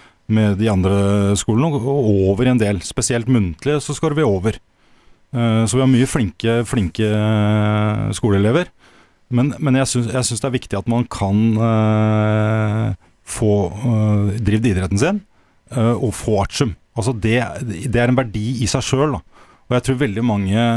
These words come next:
mange idrettsutøvere er praktiske idrettsutøvere, eh, og kanskje ikke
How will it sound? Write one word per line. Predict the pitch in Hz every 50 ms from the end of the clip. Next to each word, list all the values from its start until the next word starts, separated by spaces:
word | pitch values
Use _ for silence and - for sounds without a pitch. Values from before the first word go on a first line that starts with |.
| 120 127
mange | 127 117 104 98 101 104 107 107 107 104 104 107 104
idrettsutøvere | 131 120 104 90 87 - - 117 110 117 156 185 196 175 - -
er | 98 104 120 - _ -
praktiske | - - - 98 95 - _ - - - 117 110 - - 123 113
idrettsutøvere, | 90 87 92 82 98 98 120 117 127 170 185 - _ _ _ - _ _ _ _ _ -
eh, | - 110 113 113 120
og | 120 123 147 139
kanskje | - 143 110 - - 113
ikke | - - 147